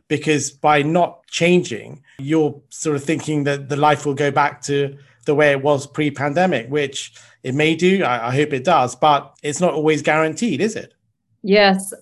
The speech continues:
Speaker 2: One of the people that I've worked with, Donna Ibe, who has the Future Work Skills Academy, had said, "The,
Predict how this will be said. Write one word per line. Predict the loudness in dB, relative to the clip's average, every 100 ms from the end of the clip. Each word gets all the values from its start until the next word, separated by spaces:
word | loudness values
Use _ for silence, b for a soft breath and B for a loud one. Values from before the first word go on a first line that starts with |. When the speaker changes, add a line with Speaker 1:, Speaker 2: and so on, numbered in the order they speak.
| -10
Speaker 2:
One | -2 0
of | 2 0
the | 0
people | -2 0 2
that | 4
I've | 4 2
worked | -2 -2 -4
with, | -4 -2
Donna | 0 0 0
Ibe, | 0 0 0 -2 -2 -4 -8
who | -4 -2
has | 0 0 0
the | -4 -6
Future | -4 -4 0 2 2 0 -4 -8
Work | -2 -2 -4
Skills | -4 0 2 0
Academy, | -4 -2 -2 -2 -4 -4 -4 -6 -6
had | -4 -4
said, | 0 0 0 -6 -8
"The, | 2 4 4 0